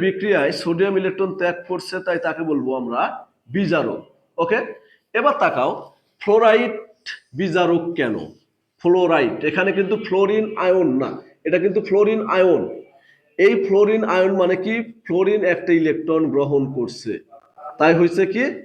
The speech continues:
ফ্লোরাইড আয়ন। এবার এই ফ্লোরাইড আয়নকে বিজারক বলা হচ্ছে, মানে যে ফ্লোরাইড আয়ন যদি একটা ইলেকট্রন ত্যাগ করে, ইলেকট্রন ত্যাগ করে, তাহলে কি হবে? এফ মানে ফ্লোরিনের। এই যে ইলেকট্রন ত্যাগ করে ফ্লোরিন হলো,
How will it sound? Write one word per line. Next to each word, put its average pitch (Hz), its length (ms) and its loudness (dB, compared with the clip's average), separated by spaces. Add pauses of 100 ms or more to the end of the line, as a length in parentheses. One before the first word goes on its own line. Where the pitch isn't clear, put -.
(280)
ফ্লোরাইড 147 520 2 (160)
আয়ন। 107 200 -6 (560)
এবার 214 280 6
এই 269 120 -2
ফ্লোরাইড 240 400 2 (100)
আয়নকে 226 360 0 (100)
বিজারক 202 380 0
বলা 196 180 0
হচ্ছে, 208 220 -4 (120)
মানে 170 200 0 (500)
যে 139 200 -2 (300)
ফ্লোরাইড 220 440 2 (140)
আয়ন 190 180 2 (120)
যদি 196 220 0 (160)
একটা - 280 -4
ইলেকট্রন 165 340 -2 (120)
ত্যাগ 185 180 -2 (120)
করে, 127 140 -2 (120)
ইলেকট্রন 165 420 -2 (320)
ত্যাগ 233 220 0
করে, 247 160 -2
তাহলে 165 200 -4
কি 208 140 -2
হবে? 196 160 0 (640)
এফ 214 200 4 (500)
মানে 170 220 0
ফ্লোরিনের। 214 440 2 (640)
এই 262 200 4
যে 277 80 2 (140)
ইলেকট্রন 220 360 4 (120)
ত্যাগ 208 180 0 (120)
করে 208 140 4 (120)
ফ্লোরিন 202 340 2 (120)
হলো, 170 220 0